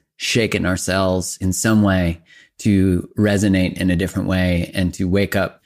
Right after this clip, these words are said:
to more, because I find most people are at a volume of thirty, fifty, seventy,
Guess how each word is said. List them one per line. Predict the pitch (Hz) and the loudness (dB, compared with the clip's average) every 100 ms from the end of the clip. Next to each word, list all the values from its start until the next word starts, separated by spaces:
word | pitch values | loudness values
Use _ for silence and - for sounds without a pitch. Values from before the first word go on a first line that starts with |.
| _ | _
to | 107 | 2
more, | 113 123 | 2 2
because | 95 98 104 | 0 -2 -2
I | 110 | -2
find | 104 117 113 107 | -2 0 2 4
most | 107 113 | 2 0
people | 127 110 | -2 0
are | 107 | 2
at | 110 135 | 2 2
a | 120 | 0
volume | 101 98 95 95 | 0 2 2 2
of | 90 85 | 0 -4
thirty, | - 101 98 95 | -4 0 2 0
fifty, | - 101 87 98 87 82 - | 0 -2 0 0 0 0 -6
seventy, | - 107 107 104 95 87 | -4 0 2 2 2 0